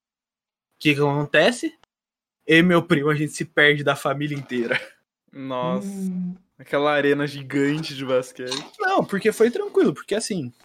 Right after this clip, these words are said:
Speaker 1: meu primo ficou e falou, "Não, vou, vou ajudar o,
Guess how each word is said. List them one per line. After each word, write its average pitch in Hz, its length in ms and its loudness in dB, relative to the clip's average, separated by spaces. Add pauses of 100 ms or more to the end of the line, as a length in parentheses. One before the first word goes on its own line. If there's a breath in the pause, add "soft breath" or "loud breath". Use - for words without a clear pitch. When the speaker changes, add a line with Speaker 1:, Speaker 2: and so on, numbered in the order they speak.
(120)
Speaker 1:
meu 147 200 0
primo 139 240 -4
ficou 165 380 -4
e - 40 -2
falou, 302 200 0
"Não, 294 240 4 (1400 loud breath)
vou, 151 360 2
vou 156 120 2
ajudar 156 300 4
o, 147 240 4